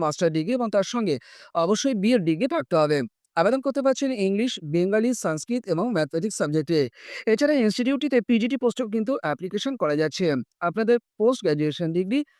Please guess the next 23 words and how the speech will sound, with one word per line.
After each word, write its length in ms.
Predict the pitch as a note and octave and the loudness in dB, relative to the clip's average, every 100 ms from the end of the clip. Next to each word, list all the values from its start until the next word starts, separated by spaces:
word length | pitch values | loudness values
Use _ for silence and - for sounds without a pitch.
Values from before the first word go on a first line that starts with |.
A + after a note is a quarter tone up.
| _ | _
এবং 180 | G#3 G#3+ C4+ | -2 0 0
তার 120 | C4 C4+ | -2 -2
সঙ্গে 180 | C4+ C#4 F#3 | -2 0 0
বিএড 180 | B3 G3+ | 0 0
ডিগ্রি 180 | F3 E3+ E3+ | 0 0 -2
থাকলে 220 | D#3 A#3 - | 0 0 0
আবেদন 220 | D3+ D#3+ G3+ | -2 -2 -2
করার 180 | A3+ C4 - | -4 -4 -2
সুযোগ 200 | F3 C#3 | 0 0
থাকছে। 220 | D#3+ - E3+ D3 | -4 -2 -2 0
আবেদন 200 | F3 A#3+ C#4 | 0 0 0
করে 120 | C4+ A#3+ | 0 0
দিতে 120 | C4 B3 | 0 0
পারেন 200 | G3 G#3+ G#3+ | 0 0 0
এই 60 | G#3+ G#3+ | 0 0
পদগুলিতে। 440 | D#3 D#3+ D3 D#3 B2+ - _ _ _ - | 0 0 0 0 -2 -6 _ _ _ -4
ইকোনমিক্স, 540 | A3 C#4 C4+ C#4 D4 - G3 | 0 2 2 2 0 -2 -4
কম্পিউটার 380 | F#3 B3 C4 B3+ | -2 -2 -2 -2
সায়েন্স, 220 | B3 B3 A#3+ E3+ | -2 -2 -2 0
বায়োলজি, 420 | D3+ E3 F#3 A3 G3 | 0 2 2 2 2
মিউজিক, 340 | F3 G#3+ B3 C4 F#3 | 2 0 -2 -4 -2
পলিটিক্যাল 340 | F3 G#3+ A3+ - | -2 0 -2 -2
সায়েন্স। 240 | C3 C3 | -6 -6